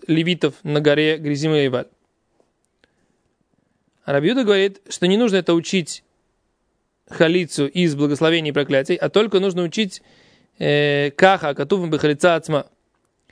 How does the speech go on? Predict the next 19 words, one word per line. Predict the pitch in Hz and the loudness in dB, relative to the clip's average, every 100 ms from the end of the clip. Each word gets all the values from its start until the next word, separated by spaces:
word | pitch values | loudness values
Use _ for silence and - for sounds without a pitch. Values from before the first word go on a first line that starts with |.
| _ _ _ _ - | _ _ _ _ -6
Ваанта | 143 156 156 208 214 | 0 0 2 2 2
ваамра. | 185 175 156 131 | 0 0 -2 -2
И | |
она | 135 160 | -2 -2
ответит | 156 196 156 | 0 -2 -2
и | |
скажет, | 165 233 240 196 - | -2 0 0 -2 4
«Каха, | 208 175 147 - | 4 4 -2 0
так». | 196 170 - _ _ _ _ _ _ _ _ _ _ _ _ _ _ | 2 2 -4 _ _ _ _ _ _ _ _ _ _ _ _ _ _
То | |
есть, | - | -8
как | - 220 185 | 2 2 2
написано | 190 190 | -4 2
в | |
Торе, | 262 247 | 2 2
так | 214 | 0
и | 185 | 0
будет | 190 | 0
говорить. | 156 131 | 0 -4